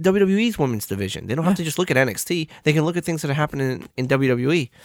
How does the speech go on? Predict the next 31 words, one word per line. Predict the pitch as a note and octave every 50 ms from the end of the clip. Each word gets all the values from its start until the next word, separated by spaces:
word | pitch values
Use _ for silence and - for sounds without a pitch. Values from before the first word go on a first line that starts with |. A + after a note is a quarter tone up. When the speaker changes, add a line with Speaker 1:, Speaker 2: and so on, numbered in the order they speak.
| - - - - - - _ _ _ _ _ _ _ _ _ _ -
Speaker 1:
But | - B2 B2+ B2 A2 - - - - - - - -
I, | D3 - -
I | D3 D#3 D#3
enjoyed, | D3+ C#3+ C3 B2+ A2 A2 G2 - _ A#2+
I | B2
really | A#2 A2 A2 B2 B2+ A#2+ A2+ G2+
enjoyed | G2+ G2+ A2 G#2+ G2 G2
A | G2+
E | G2+ G2
W. | F#2 F#2+ F#2 G2+ G#2
I | A2
went | A#2+ C3 C3 B2+
back | - A#2+ A#2 - -
and, | A#2 G#2 G2
uh, | F#2+
I | G#2 G#2+ F#2+ F2+ G2 A2
had | B2+ A#2
the | A2
day | G#2+ A#2 A2+
off | A2 G2+
from | - A2+ G#2+
work | G#2 G#2 -
today, | - A2 G#2 G2+ G2 - - _ - _ _
and | - -
I | G#2+
went | A#2 A2+ F#2
back | A2+ G#2+ G#2+
and | - G#2
I | F#2+
rewatched | F#2 G2 G2+ F#2+ F#2 F2+ F2+ - - - G2
it. | F#2 -